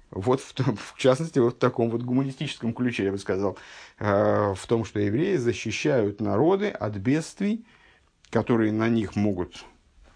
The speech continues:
с-, снизойти от Всевышнего. И тут интересный момент, что защитниками народов становятся именно евреи, которые в, <laughs> в определённую, там, бо-, бо-, большую часть своей истории от этих народов страдают.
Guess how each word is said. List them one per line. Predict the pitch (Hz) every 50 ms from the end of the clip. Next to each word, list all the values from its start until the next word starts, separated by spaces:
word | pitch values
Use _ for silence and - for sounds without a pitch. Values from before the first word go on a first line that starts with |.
| _ _ _ _
с-, | - - - - 98 95 85
снизойти | - - 110 110 107 101 113 113 113 107 - - 104 95 92 90
от | 82 80 - -
Всевышнего. | - - - 95 107 131 170 180 - 170 143 117
И | 104
тут | - 117 107 -
интересный | 98 95 123 120 113 101 - 107 98
момент, | 101 101 101 110 135 160 - - _ - - - - -
что | - - - 107 104 98
защитниками | 95 107 104 - - 147 135 123 113 104 101 95 - 101 95 95 92 85 82 - -
народов | - 107 107 104 107 113 104 90 90 85 - - -
становятся | - - - - 104 107 110 98 95 95 90 - - 110
именно | 107 101 98 98 92 95
евреи, | 95 92 95 92 95 95 92 95 107 160 190 202 - _ _ _ _ _ _ _ _ - - - - - - - - - _
которые | - 117 107 - 113 110 110 107 104 104
в, | 95 95 101 98 110 104 - -
<laughs> | 120 98 - 98 - -
в | 110
определённую, | 110 110 117 113 107 110 117 117 110 107 104 104
там, | 101 110 101 98 98
бо-, | 98 104 101
бо-, | 101 110 120 113
большую | 107 123 127 123 123 123
часть | 120 127 117 110 - 120 117 110
своей | 104 - 120 117 117 123 120
истории | 120 - - 123 110 110 107 98 - - - - - -
от | 107 110 120
этих | 113 - 107 -
народов | 117 113 117 120 110 104 101
страдают. | - - 123 127 143 143 123 95 - - - -